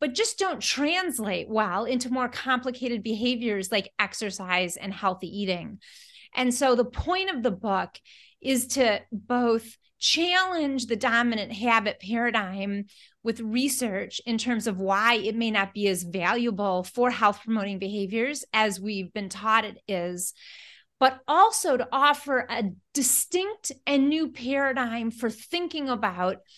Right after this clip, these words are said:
and I'm s-, I'm gonna change the term here away from habit to decision or choices,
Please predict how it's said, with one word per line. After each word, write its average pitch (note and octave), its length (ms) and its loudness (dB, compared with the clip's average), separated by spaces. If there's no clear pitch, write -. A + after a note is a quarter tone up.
and C#4+ 160 0
I'm D4+ 180 2
s-, - 340 0
I'm C4+ 200 4
gonna D4 180 4
change F4+ 600 0
the F4 100 -4
term C#4+ 520 0
here A#3+ 520 0
away B3+ 560 2
from B3 720 0
habit G#3 800 0
to D#4 140 2
decision B3 880 2
or G#3+ 180 0
choices, A3+ 920 -4